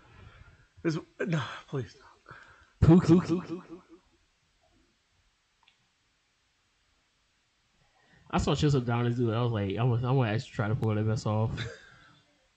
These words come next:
Speaker 1: Anyway, it, it can't be worth it.
Speaker 2: Nah, it's not worth it at
Speaker 1: It's
Speaker 2: all.
Speaker 1: not. It's not worth your health.
Speaker 2: I'm just, uh, I think they actually are broken up now.
Speaker 1: I hope so.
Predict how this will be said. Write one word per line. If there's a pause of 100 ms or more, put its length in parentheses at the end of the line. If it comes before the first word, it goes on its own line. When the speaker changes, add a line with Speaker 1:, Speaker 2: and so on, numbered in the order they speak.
(880)
Speaker 1:
Anyway,
it,
it
can't
be
worth
it.
Speaker 2:
Nah,
it's
not
worth
it
at
Speaker 1:
It's
Speaker 2:
all.
Speaker 1:
not. (380)
It's
not
worth
your
health.
Speaker 2:
I'm
just,
uh, (100)
I
think
they
actually
are
broken
up
now. (220)
Speaker 1:
I
hope
so.